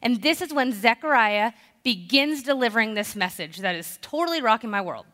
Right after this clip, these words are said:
okay? So, um, the message is being given to the people who had just returned, and the point of this book is simply to comfort the people as they come back to Jerusalem, to encourage this returned remnant of people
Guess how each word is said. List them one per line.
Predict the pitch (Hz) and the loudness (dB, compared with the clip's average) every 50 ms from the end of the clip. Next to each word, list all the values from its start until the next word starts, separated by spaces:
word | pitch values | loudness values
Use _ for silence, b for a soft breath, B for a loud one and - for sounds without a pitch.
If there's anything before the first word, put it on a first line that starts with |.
| _ _ - | _ _ 0
okay? | - 269 254 311 302 - - _ _ _ _ _ _ _ _ _ - | 4 4 4 4 2 -6 -16 _ _ _ _ _ _ _ _ _ 0
So, | - - 302 294 285 277 285 254 - B B B B B B B B | 6 8 10 10 10 8 4 0 -6 B B B B B B B B
um, | 254 269 262 262 262 262 254 262 254 233 202 190 185 | 8 8 8 8 6 4 2 0 -4 -6 -10 -6 2
the | 190 269 262 254 | 6 6 6 6
message | 254 262 277 339 - - 359 381 349 - | 6 4 2 2 0 -2 -4 -6 -4 -6
is | 294 - 269 233 | -6 -6 -6 -2
being | 214 262 247 240 | 0 0 0 2
given | 214 247 233 254 262 262 | 0 -2 0 0 0 -2
to | - - 269 233 | -4 -6 -6 -4
the | 220 208 | -4 -4
people | - 262 254 - 277 269 | -2 -4 -4 -2 -2 -2
who | 320 | 0
had | 330 277 | -2 -2
just | 294 302 - - | -4 -6 -6 -4
returned, | 349 349 - - 262 196 196 196 220 240 - B B B B B B B B B | -4 -4 -2 -2 -2 0 0 -2 -4 -6 -10 B B B B B B B B B
and | 220 233 | 0 0
the | 240 | -2
point | 226 - - 302 311 330 370 | -2 0 2 2 2 2 2
of | 320 | 0
this | 359 370 - 240 | -2 -4 -4 -2
book | 233 254 254 - | -2 -2 -2 -2
is | - 240 | -4 -4
simply | - 277 254 240 254 247 | -2 -2 -2 0 0 0
to | 208 208 | 0 0
comfort | - - - - 285 285 285 - 359 - | -2 -4 -2 0 0 0 0 -2 -4 -4
the | - - | -6 -4
people | - 320 311 - 294 285 294 320 311 - _ _ - | -2 -2 -2 0 2 2 2 2 0 -4 _ _ -2
as | 220 247 220 | 0 0 0
they | 214 233 233 | 0 0 -2
come | - - 247 214 214 | 0 -2 -2 0 2
back | 240 254 269 - | 2 2 0 0
to | - 302 | -6 -12
Jerusalem, | 226 254 285 247 214 214 - - 202 175 165 170 190 202 - _ b b b b b b b b b b | -10 -6 -4 -4 -4 -4 -4 -4 -4 -4 -4 -4 -8 -12 -16 _ b b b b b b b b b b
to | - 302 240 - | -2 0 2 2
encourage | 254 240 226 - - 302 285 302 330 349 285 254 233 | 0 -2 -4 -4 0 4 4 4 4 2 0 -2 -4
this | 233 247 226 - 254 | -4 -4 -2 -2 -2
returned | 247 226 - 262 247 247 254 233 | -4 -2 0 2 2 2 0 0
remnant | 220 233 214 208 220 226 233 247 - | 2 2 2 2 2 -2 -4 -2 -2
of | 262 247 - | -4 -4 -6
people | - 247 - - 226 220 226 | -8 -8 -4 0 0 0 -2